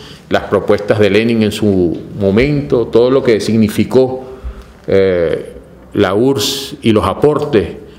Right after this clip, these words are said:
los grandes aportes que diera la urss para la humanidad. Queremos, eh, señalar que también estos delegados internacionales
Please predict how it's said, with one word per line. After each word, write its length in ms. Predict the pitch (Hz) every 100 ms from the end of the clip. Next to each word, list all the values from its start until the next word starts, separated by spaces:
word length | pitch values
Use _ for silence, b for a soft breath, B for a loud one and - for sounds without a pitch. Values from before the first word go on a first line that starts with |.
| B
los 140 | 104 92
grandes 360 | 143 160 139
aportes 460 | 120 - 131 135 113
que 140 | 113
diera 240 | 107 113 113
la 100 | 98
urss 260 | 110 -
para 260 | - 104 98
la 100 | 95
humanidad. 680 | 92 87 85 85 80 - - - - - - B B B B B B B B B B B - B B B B
Queremos, 760 | - 87 95 101 113 110 101 -
eh, 640 | 95 92 90 87 82 - -
señalar 760 | - 107 98 95 127 160 160 - - B B B B -
que 100 | 107
también 1300 | 95 90 92 95 107 113 120 123 120 113 104 95 80 -
estos 320 | 113 120 135
delegados 400 | 139 117 117 120
internacionales 1080 | 131 123 117 104 - 98 113 139 151 151